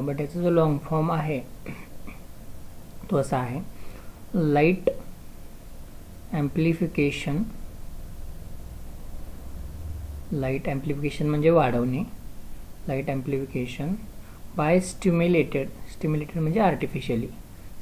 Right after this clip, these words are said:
stimulated emission of radiation. इमिट करणे म्हणजे बाहेर टाकणे, emission of radiation, रेडिएशन म्हणजे लाईट वेव्ह. ओके, या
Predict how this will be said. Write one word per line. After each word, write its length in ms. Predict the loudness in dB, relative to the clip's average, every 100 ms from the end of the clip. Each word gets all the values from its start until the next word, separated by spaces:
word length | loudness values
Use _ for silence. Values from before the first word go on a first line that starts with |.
| -6
stimulated 640 | -2 -2 0 -2 0 -2 -2 -6 -10 -12 -12 -12 -12 -12 -12 -14 -14 -14 -12 -12 0 4
emission 640 | 6 4 2 2 2 4
of 220 | 0 4 4
radiation. 580 | 6 4 2 -2 -2
इमिट 240 | -2 -2 0
करणे 300 | 0 0 0
म्हणजे 340 | 0 2 0 -2 -10 -12 -14 -14 -14 -4
बाहेर 260 | 2 4 6
टाकणे, 460 | 4 2 0 0
emission 340 | 0 0 0 0
of 260 | 2 4
radiation, 500 | 4 4 2 0 -2
रेडिएशन 360 | 0 0 0 -2
म्हणजे 340 | -2 0 0 -2 -8 -12 -12 -6 0
लाईट 240 | 2 2 0
वेव्ह. 220 | -2 -2 -8 -10 -10 -10 -12 -12 -12 -12 -12 -12 -12 -6 2
ओके, 140 | 6
या 200 | 8 8